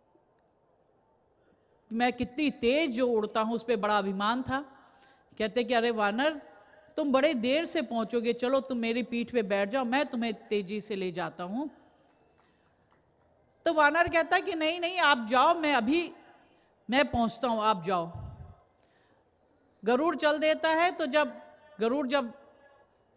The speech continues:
भगवान कृष्ण के सामने, जो भगवान का रूप धारण किए रहते हैं, वहाँ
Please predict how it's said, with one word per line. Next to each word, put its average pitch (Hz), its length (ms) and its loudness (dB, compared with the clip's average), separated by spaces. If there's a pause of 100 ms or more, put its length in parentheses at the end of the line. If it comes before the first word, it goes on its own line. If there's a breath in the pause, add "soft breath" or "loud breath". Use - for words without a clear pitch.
(380)
भगवान 240 360 4
कृष्ण 254 260 -4
के 262 100 0
सामने, 233 680 -2
जो 208 100 -2
भगवान 214 400 0
का 240 100 -2
रूप 220 220 -2
धारण 208 360 0
किए 214 180 -2
रहते 214 240 -2
हैं, 220 80 -2
वहाँ 220 320 0